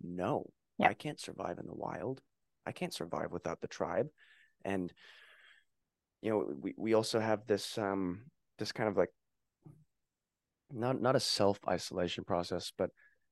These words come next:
Speaker 1: I'm trying to, I, again, I'm trying to remember now the, the author of this quote, and I cannot, which is unfortunate, but
Speaker 2: <laughs>
Speaker 1: it said that lo-, <laughs> loneliness
Speaker 2: It's a pattern.
Speaker 1: is a tax.
Speaker 2: <laughs>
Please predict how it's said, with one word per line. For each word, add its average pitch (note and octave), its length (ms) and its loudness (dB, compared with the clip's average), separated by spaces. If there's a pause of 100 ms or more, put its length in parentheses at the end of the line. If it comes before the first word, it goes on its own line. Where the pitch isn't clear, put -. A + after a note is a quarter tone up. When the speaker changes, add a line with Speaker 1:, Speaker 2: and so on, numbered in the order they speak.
(260)
Speaker 1:
I'm G2 120 -4
trying G#2 200 -2
to, G2+ 200 2
I, F#2 100 -4 (140)
again, G2 320 -2
I'm G2 160 0
trying G2 180 -4
to F2+ 60 0
remember F2 300 0
now F2 400 -2 (200)
the, F2+ 200 -2
the F#2+ 120 -2
author F2 280 -2
of E2 100 -8
this - 160 -6
quote, - 480 -4 (1500)
and F2+ 160 -4
I E2+ 60 -6
cannot, - 460 -10
which - 140 -12
is - 60 -10
unfortunate, - 560 2
but F2 140 4
Speaker 2:
<laughs> - 160 6
Speaker 1:
it - 380 0
said F#2+ 140 -10
that - 140 0
lo-, A#2 380 6
<laughs> - 20 -4
loneliness C#3 760 6
Speaker 2:
It's - 80 6
a D#4 40 12
pattern. A3 380 12
Speaker 1:
is D#4+ 60 10
a - 20 -6
tax. - 420 8
Speaker 2:
<laughs> - 60 2